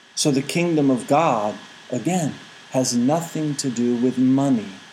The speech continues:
or what we gain in this world has nothing to do with the things of this world. The kingdom of God is about the things of God, spiritual things.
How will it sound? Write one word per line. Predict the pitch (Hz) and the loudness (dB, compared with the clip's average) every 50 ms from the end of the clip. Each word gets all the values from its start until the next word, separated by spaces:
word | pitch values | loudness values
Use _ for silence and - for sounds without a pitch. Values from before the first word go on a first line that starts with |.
| - - - - - - - - - - - - - - - - - - - - - - - - - - - - | -20 -20 -20 -20 -20 -20 -20 -20 -20 -20 -20 -20 -20 -20 -20 -20 -20 -20 -20 -20 -20 -20 -20 -20 -20 -20 -10 -2
or | - 123 123 117 | 0 2 2 2
what | 110 127 135 131 - 123 | 4 4 2 2 2 0
we | 120 127 127 117 - - | 0 0 0 0 -2 -4
gain | - 135 135 151 156 151 135 123 117 117 113 - | -2 0 2 2 2 2 2 2 2 0 0 0
in | 127 127 120 120 117 | 2 2 4 4 2
this | 120 120 120 - - | 2 0 0 0 -2
world | 127 143 147 131 117 | 0 0 0 0 0
has | 120 123 117 - - | -2 -2 -2 0 0
nothing | 120 135 156 156 - 170 170 160 | 0 0 0 -2 -4 -8 -10 -10
to | - 165 | -10 -10
do | 147 - 165 175 170 | -6 -4 -4 -2 0
with | 156 131 - | -2 -2 -4
the | 120 | -6
things | 113 - - 117 110 107 107 113 | -8 -6 -4 -4 -4 -4 -4 -4
of | 117 98 | -6 -4
this | 101 110 107 - - | -4 -4 -6 -4 -4
world. | 113 113 120 113 95 87 85 - - - - - - - - - - - - - | -4 -4 -2 -4 -4 -6 -12 -18 -20 -20 -20 -20 -20 -20 -18 -20 -20 -20 -12 -6
The | - - | -6 -4
kingdom | - 156 156 151 143 139 127 127 | 0 2 4 4 4 4 4 2
of | 117 - - | 2 0 0
God | - 135 147 156 156 143 131 131 120 113 - - - - | 2 4 4 6 6 4 4 2 2 -2 -8 -14 -6 -2
is | 143 135 - 135 | 0 2 2 2
about | 120 110 139 143 147 - - - | 2 4 4 4 2 2 0 -2
the | 160 | -4
things | 160 160 - - - 196 190 196 196 196 190 165 - - - | -4 -4 -8 -4 0 2 2 4 4 4 2 2 2 2 2
of | 120 - - - | 0 -2 -4 -4
God, | - 117 110 110 110 107 104 95 - - - - | -2 -2 0 2 0 0 -2 -4 -8 -16 -14 -6
spiritual | - - - - - - - - 165 165 151 139 127 - - 113 104 | -2 -2 0 0 -2 -2 -2 -2 0 2 2 2 0 -2 -4 -4 -4
things. | 98 - - 110 104 98 92 87 85 82 - - - - - - - | -6 -6 -6 -6 -6 -6 -6 -8 -10 -14 -16 -18 -16 -14 -12 -12 -12